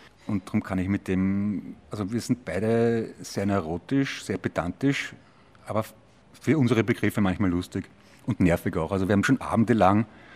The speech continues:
auf Partys bis in die Morgenstunden alle anderen genervt mit depperten Wortwitzen und Wortspielereien,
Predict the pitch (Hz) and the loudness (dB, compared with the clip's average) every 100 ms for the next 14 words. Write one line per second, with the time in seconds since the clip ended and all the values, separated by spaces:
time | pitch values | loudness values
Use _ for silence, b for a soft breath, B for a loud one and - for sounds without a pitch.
0 | B - - 80 - 113 - 107 113 113 | B -6 -2 0 0 -6 -6 -4 0 2
1 | 90 92 - 107 85 95 98 95 101 120 | 4 2 -2 -4 -2 -4 -2 -2 2 2
2 | 85 87 - 107 - - 107 101 87 - | 2 0 -2 -4 -4 -2 2 4 2 2
3 | 101 - 120 107 92 85 - 104 98 104 | 0 2 2 2 0 -2 -2 0 4 4